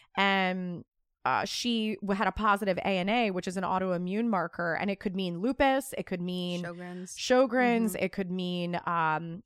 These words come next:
Speaker 1: dermatomyositis,
Speaker 2: Mm-hmm.
Speaker 1: it, it could mean a lot of things. So you really have to take it a step further.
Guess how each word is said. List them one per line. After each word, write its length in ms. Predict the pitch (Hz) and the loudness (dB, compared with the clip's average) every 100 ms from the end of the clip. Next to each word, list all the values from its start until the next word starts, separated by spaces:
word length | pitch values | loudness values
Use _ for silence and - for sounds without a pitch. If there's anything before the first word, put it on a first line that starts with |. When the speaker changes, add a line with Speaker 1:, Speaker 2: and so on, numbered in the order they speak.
| - | -4
Speaker 1:
dermatomyositis, 920 | 214 196 185 170 165 160 - 294 294 254 240 220 | 0 4 4 2 0 -2 2 4 4 4 4 2
Speaker 2:
Mm-hmm. 120 | 185 | 0
Speaker 1:
it, 140 | 156 - | 0 0
it 40 | |
could 120 | 277 | 2
mean 140 | 262 262 | 2 2
a 40 | |
lot 200 | 220 196 | 4 4
of 120 | 214 | 2
things. 280 | 202 180 190 | -2 -6 -6
So 60 | 226 | -4
you 120 | 208 | -2
really 200 | 220 247 | 0 0
have 100 | 247 | 0
to 80 | 202 | -4
take 220 | 214 185 | -4 -2
it 60 | 180 | -4
a 40 | |
step 240 | - 185 - | -2 -6 -2
further. 500 | 311 339 202 170 180 | 2 4 4 0 -2